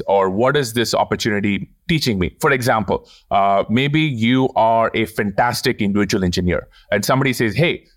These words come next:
would you like to go manage this team? And this may be a great way for you, even though you love engineering and writing code yourself,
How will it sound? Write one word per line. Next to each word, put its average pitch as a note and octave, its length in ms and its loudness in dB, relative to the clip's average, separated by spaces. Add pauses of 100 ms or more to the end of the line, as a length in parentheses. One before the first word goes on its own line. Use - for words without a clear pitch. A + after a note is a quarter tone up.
(100)
would A#2 140 0
you C#3 80 2
like C3+ 240 2
to B2 80 -2
go G#2+ 320 2
manage G2 400 0
this G2 200 -2
team? - 240 -4 (100)
And - 140 0
this D#3+ 140 0
may F3 80 2
be E3 120 0
a B2 40 0
great B2 340 -2
way C3+ 140 0
for C3 160 -2
you, A#2 380 0
even A#2+ 240 0
though B2 80 0
you A2 140 2
love A#2 280 2
engineering G#2 680 0
and F#2+ 160 0
writing G#2+ 240 0
code G#2 200 -2
yourself, - 640 0